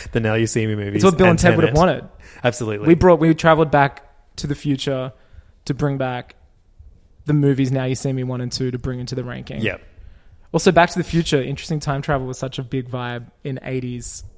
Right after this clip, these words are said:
Speaker 2: comedy.
Speaker 1: Yeah, I mean, that, I think this is definitely influenced by that.
Speaker 2: Totally.
Speaker 1: Like, you know, like
Speaker 2: Was
Speaker 1: the
Speaker 2: it a parody of it almost?
Speaker 1: Yeah, man, the eighties mov-, eighties movies are so good.
Speaker 2: Is it nostalgia, though?
Speaker 1: What is, like, the most, like, is Hot Tub Time, Hot Tub Time Machine the closest thing we have from, like, the last ten years?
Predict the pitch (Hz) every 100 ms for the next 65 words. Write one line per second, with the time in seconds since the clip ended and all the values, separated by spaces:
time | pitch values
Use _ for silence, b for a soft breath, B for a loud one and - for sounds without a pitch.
0 | - - - 139 123 - - - - b
1 | b b b 139 156 117 123 127 131 113
2 | 131 127 117 117 110 101 107 110 107 107
3 | 104 107 104 101 - 104 104 104 98 117
4 | - - - - 160 139 117 104 113 101
5 | 101 104 143 151 160 - 139 202 175 131
6 | 123 127 131 139 - - _ _ - _
7 | - _ 120 110 95 101 147 160 147 139
8 | 120 120 113 143 160 185 180 117 - 104
9 | 98 98 92 92 - 156 180 165 160 160
10 | 156 165 233 254 220 220 190 180 139 147
11 | 135 - 143 - 160 - 180 175 - -
12 | 110 - 156 165 165 151 - 110 117 -
13 | 120 117 - 113 107 113 - 107 104 110
14 | 107 104 107 107 107 107 104 - - 104
15 | 101 101 110 -